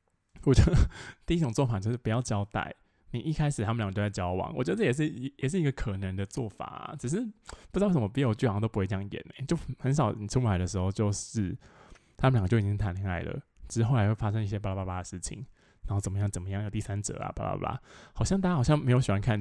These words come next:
大家好像 <laughs> 没有喜欢 <laughs> 拍这种片子，是不是？好吧。然后第二种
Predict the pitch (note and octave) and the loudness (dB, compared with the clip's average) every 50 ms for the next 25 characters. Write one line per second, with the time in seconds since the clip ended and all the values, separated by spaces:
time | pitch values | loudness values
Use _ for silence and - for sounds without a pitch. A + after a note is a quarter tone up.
0 | G2+ - - - F3 F3+ C#3+ A#2 A#2+ B2+ - - - - - - _ - - - | -2 -6 -4 -2 0 0 2 0 0 -2 -2 -4 -4 -4 -4 -6 _ -20 -20 -20
1 | _ _ - - C#3+ D3+ - A2+ G#2+ A#2 C3+ - - - - - - - - _ | _ _ 0 2 2 2 4 2 0 0 0 -4 -10 -6 -2 -2 -2 -2 -4 _
2 | _ - - - B2+ B2+ A#2+ C3 A#2+ G2 F#2+ - - A2 G2 F#2 - - - G#2 | _ -6 -4 0 0 2 2 2 0 0 0 0 0 0 0 -2 -6 -6 -6 -6
3 | G#2+ - - - - D#3+ - - - - - - - - _ - - D3+ - - | -6 -8 -8 -8 -10 -10 -10 -14 -20 -20 -20 -20 -20 -20 _ -16 -16 -8 -4 -2
4 | G#2 G#2 G#2+ A#2+ - _ _ - - _ _ _ - - A2+ C#3+ - - G3+ G3 | -2 -2 -4 -6 -10 _ _ -20 -20 _ _ _ -2 0 0 0 2 4 6 8
5 | G3 E3 - A2+ F#2+ F2 - | 8 8 6 4 0 0 -4